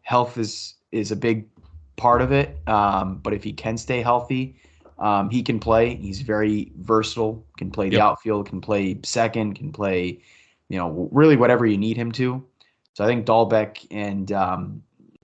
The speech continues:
Speaker 1: and Arroyo is a, is a guy, is, are two guys that, you know, I'm looking forward to, to seeing this year. And I think they'll, they're both gonna have very impactful years, uh, for the Red Sox this season.
Speaker 2: Yeah, I think, I think you said it. Mi-, mine's definitely Christian Arroyo,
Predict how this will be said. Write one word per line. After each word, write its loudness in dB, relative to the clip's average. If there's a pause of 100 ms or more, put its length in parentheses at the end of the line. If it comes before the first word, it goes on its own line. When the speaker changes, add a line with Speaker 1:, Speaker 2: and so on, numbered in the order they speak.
(120)
Speaker 1:
and -2
Arroyo 2
is -4
a, -8
is -10
a -10
guy, -4
is, -10
are -8
two -2
guys -2
that, -6 (140)
you -10
know, -6
I'm -6
looking -8
forward -4
to, -6 (240)
to -8
seeing 0
this 0
year. 2
And -2
I -14
think -4
they'll, -2
they're 4
both 2
gonna 0
have 0 (380)
very 4
impactful -4
years, -6
uh, -6
for -10
the -10
Red -8
Sox -8
this -12
season. -12 (300)
Speaker 2:
Yeah, 4
I 2
think, -2
I 4
think 2
you -2
said 0
it. -4
Mi-, 0
mine's 0
definitely -2
Christian -8
Arroyo, -4